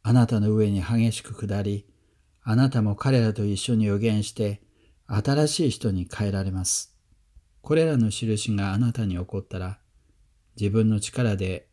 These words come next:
できることをしなさい。神があなたと共におられるのですから。私より先にギルガルに下っていきなさい。私も全焼の捧げ物と交わりの生贄を捧げるために、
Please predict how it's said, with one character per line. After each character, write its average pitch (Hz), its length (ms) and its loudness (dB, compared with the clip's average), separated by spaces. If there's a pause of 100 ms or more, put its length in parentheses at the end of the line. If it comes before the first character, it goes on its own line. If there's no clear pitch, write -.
(120)
で 113 200 -2
き 127 120 -2
る 110 100 2
こ 98 140 -6
と 120 160 -2
を 95 80 -2
し - 140 -8
な 98 120 -4
さ 98 200 -4
い。 95 120 -8 (1040)
神 117 320 2
が 95 300 -2
あ 104 100 -2
な 135 160 2
た 110 140 -2
と 90 300 -6
共 113 240 2
に 110 120 2
お 107 80 0
ら 117 140 2
れ 123 100 2
る 117 60 2
の 95 140 -4
で 85 120 -6
す - 80 -8
か - 120 -10
ら。 90 180 -8 (1300)
私 143 440 0
よ 160 80 4
り 107 120 2
先 104 300 -4
に 98 260 -2 (200)
ギ 127 160 4
ル 131 100 6
ガ 101 100 0
ル 92 120 -4
に 92 300 -8
下 107 240 -2
っ 104 100 -6
て 107 100 -8
い 98 60 -4
き 110 100 -8
な 101 140 -2
さ 95 200 -6
い。 92 100 -12 (640)
私 107 380 -2
も 110 160 2
全 113 240 2
焼 123 240 0
の 120 120 2
捧 113 300 -4
げ 113 120 0
物 110 260 2
と 107 240 -4 (560)
交 110 320 2
わ 143 80 2
り 139 120 0
の 131 140 4
生 123 280 -2
贄 120 160 4
を 117 40 2
捧 113 360 -4
げ 113 100 0
る 98 120 -6
た 110 120 -4
め 101 140 -2
に、 92 240 -6